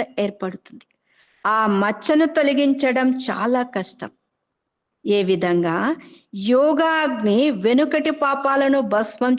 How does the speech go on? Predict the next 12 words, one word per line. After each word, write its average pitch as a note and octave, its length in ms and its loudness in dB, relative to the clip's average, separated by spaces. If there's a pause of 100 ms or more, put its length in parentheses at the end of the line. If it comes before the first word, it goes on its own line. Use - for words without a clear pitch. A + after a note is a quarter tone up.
చేస్తుందో G#3 520 -2 (560)
అలా A3 280 2 (300)
ఈ A#3+ 180 2
వికారి A3+ 720 -2
భోగమును B3+ 840 0
భోగించిన G#3+ 840 0 (100)
అగ్ని F#3 460 -2 (1120)
వెనకటి B3+ 540 0
యొక్క B3+ 320 0
పుణ్యపు A#3+ 720 -2 (220)
ఖాతాని C4+ 580 0
కూడక G#3 380 -2